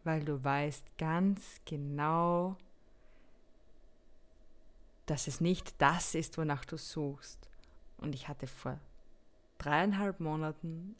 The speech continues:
einen Satz gehört. Dieser Satz hat in meinem Kopf endlich diese Ruhe von, "Du musst das perfekte Business aufbauen" oder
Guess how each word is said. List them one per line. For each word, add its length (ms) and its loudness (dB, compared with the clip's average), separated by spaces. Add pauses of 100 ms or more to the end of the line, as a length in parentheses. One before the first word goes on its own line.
einen 300 -2
Satz 600 -4
gehört. 560 -2 (1500)
Dieser 300 4
Satz 600 -2 (360)
hat 200 8
in 80 8
meinem 340 -2
Kopf 420 0 (640)
endlich 720 2 (120)
diese 300 -6 (160)
Ruhe 560 4 (240)
von, 640 -2 (1040)
"Du 120 0
musst 320 4
das 100 -4
perfekte 480 -4
Business 540 0
aufbauen" 800 -8 (840)
oder 520 -4